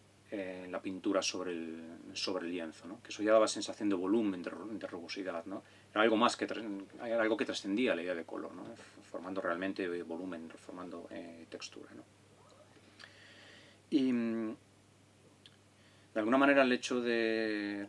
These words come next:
recurrir al tachismo era también por ponerme a mí en una mecánica de trabajo,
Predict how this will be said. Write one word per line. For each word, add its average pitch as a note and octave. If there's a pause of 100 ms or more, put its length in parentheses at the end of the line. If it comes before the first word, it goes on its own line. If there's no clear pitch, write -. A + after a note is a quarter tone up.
recurrir A2
al G#2+
tachismo B2+ (400)
era A#2
también G#2+
por G2+ (380)
ponerme G#2+
a A2
mí A#2+
en A2
una G2
mecánica F#2+
de G2
trabajo, G2+